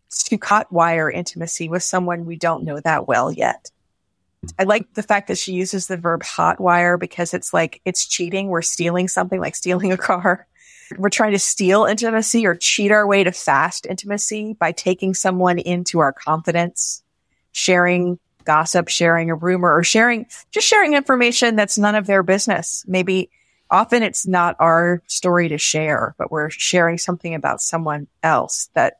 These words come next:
is a mutual acquaintance. She's, she calls that common enemy intimacy,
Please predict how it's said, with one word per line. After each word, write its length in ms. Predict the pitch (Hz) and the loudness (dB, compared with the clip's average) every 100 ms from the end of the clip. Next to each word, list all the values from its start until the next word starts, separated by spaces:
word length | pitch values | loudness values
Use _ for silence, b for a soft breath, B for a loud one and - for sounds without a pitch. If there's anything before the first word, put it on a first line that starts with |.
| - | -4
is 140 | 170 | -2
a 60 | 175 | -2
mutual 420 | 175 165 175 160 | -4 0 2 2
acquaintance. 760 | 143 170 170 170 131 - - - _ _ _ _ | 2 -2 -2 -2 -4 -2 -6 -6 _ _ _ _
She's, 220 | 240 - - | -4 -2 -2
she 120 | - 247 | -2 2
calls 340 | 254 254 247 | 2 2 2
that 340 | 214 185 - | 2 2 -2
common 540 | - - 208 208 202 185 | -6 2 4 4 0 0
enemy 440 | 175 180 202 226 | 0 0 -2 -4
intimacy, 760 | 226 240 - 262 - 254 285 | -2 -4 -2 -2 0 -2 -4